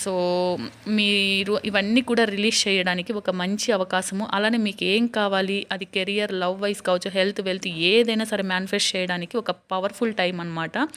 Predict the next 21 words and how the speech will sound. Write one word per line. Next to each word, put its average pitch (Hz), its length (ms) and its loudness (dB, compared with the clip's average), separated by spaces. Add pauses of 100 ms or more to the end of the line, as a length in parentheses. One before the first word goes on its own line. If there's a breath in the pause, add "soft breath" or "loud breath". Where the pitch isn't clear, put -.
(380 loud breath)
త్రిబుల్ 202 360 0
నైన్. 190 260 -2 (320 loud breath)
So 190 240 -6
మీరు 180 380 -4
దీన్ని 180 340 -4
మిస్ 180 340 -6
చేసుకోవద్దండి. 196 720 -4
నాకు 208 200 -2
కాంటాక్ట్ 202 480 -2
అయితే 196 160 -4
నేను 180 380 -4
ఆ 180 80 -4
యొక్క 175 300 -8
మేనిఫెస్టేషన్ 175 800 -6
సెక్షన్ 185 400 -4
యొక్క 175 240 -2
డీటెయిల్స్ 175 520 0
అన్నీ 175 240 -2
కూడా 170 200 0
మీకు 165 280 -6
చెప్తాను. 165 460 -10